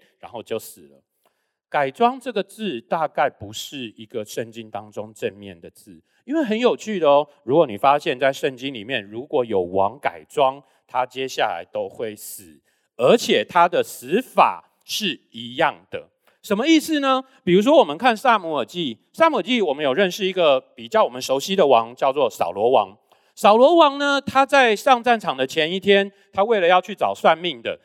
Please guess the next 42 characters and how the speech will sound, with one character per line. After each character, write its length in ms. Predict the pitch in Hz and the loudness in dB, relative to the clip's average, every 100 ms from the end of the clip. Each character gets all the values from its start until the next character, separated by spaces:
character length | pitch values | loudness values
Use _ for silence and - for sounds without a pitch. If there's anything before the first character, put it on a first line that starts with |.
| _ | _
所 140 | - | -4
以 40 | 147 | -2
他 100 | 156 | 0
就 160 | 170 151 _ | -2 -4 _
做 220 | - 175 | 0 2
了 100 | 123 | 2
一 80 | 120 | 0
个 100 | 131 | -2
东 200 | 127 135 | 0 -2
西， 200 | 135 127 | -4 -12
叫 180 | 127 104 | -10 -10
做 140 | 110 98 | -10 -14
改 220 | - 82 85 | -14 -14 _
装， 400 | _ 139 123 131 _ | _ 2 2 0 _
他 140 | 117 | -12
就 80 | 120 | -10
做 180 | 127 113 | -6 -6
了 60 | |
一 40 | 107 | -4
个 60 | |
动 240 | 143 247 180 | 0 0 2
作， 240 | 208 135 - _ | 2 2 0 _
他 100 | - | -4
就 140 | 165 175 | -2 0
改 240 | - 127 | 0 0
装 340 | - 240 254 262 _ - | 2 2 2 -2 _ -10
去 380 | 240 220 113 _ | -4 -4 -4 _
找 200 | 156 104 | -6 -6
这 160 | 113 131 | -6 -6
一 60 | |
个 240 | 135 110 - _ _ | -4 -6 -8 _ _
算 240 | - 170 | -2 -2
命 200 | 151 139 | -2 -10
的。 160 | 107 82 _ _ | -12 -16 _ _
结 120 | - | -2
果 140 | 311 240 | 0 0
接 160 | 254 | 0
下 160 | 269 247 | 2 2
来 120 | 165 | 2
第 140 | 185 | 2
二 140 | 220 208 | 2 2
天， 320 | 196 196 196 | 4 2 2